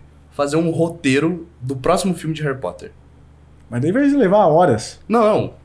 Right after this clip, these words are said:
Speaker 1: Uma em um briefingzinho.
Speaker 2: Um, um,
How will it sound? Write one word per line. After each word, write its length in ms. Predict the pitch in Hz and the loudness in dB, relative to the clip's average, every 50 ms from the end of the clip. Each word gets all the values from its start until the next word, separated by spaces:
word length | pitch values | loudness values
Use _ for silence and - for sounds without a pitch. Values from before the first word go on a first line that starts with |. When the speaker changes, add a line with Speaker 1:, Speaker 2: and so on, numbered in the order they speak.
| - - - | -20 -20 -14
Speaker 1:
Uma 380 | - 120 127 127 151 175 185 | -10 -6 -6 -4 -4 -4 -4
em 180 | 202 202 196 196 196 | -4 -4 -6 -6 -6
um 80 | 196 208 | -8 -8
briefingzinho. 640 | - 226 208 - 208 202 170 156 175 160 127 - - | -6 -6 -6 -4 -6 -6 -6 -4 -6 -6 -6 -6 -4
Speaker 2:
Um, 280 | 131 147 151 156 151 151 | -4 -2 0 0 0 0
um, 840 | 165 160 165 170 170 170 165 160 156 151 143 139 131 127 123 120 117 | 0 0 2 2 2 2 2 2 0 0 0 0 0 2 0 0 -2